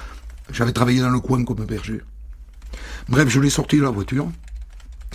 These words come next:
J'ai commencé à le manganer un peu, pim pam. Et après, je lui ai passé une sangle autour du cou. L'autre gigotait de ouf, hein.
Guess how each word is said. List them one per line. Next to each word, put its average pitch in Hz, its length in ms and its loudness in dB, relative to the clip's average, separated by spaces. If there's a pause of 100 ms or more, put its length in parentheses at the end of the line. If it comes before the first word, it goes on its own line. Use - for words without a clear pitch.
(400)
J'ai 143 140 2
commencé 165 480 6
à 143 60 4
le 139 60 6
manganer 131 520 4
un 143 140 2
peu, 170 200 4
pim 151 420 2
pam. 165 280 4 (880)
Et 131 80 8
après, 147 240 4
je 147 80 0
lui 120 260 2
ai 107 120 -4 (580)
passé 131 220 2
une 135 140 2
sangle 139 280 0
autour 120 180 -4
du 107 60 -6
cou. 131 280 -4 (1000)
L'autre 139 300 4
gigotait 123 340 4
de 147 60 4
ouf, 117 280 0
hein. 131 120 -4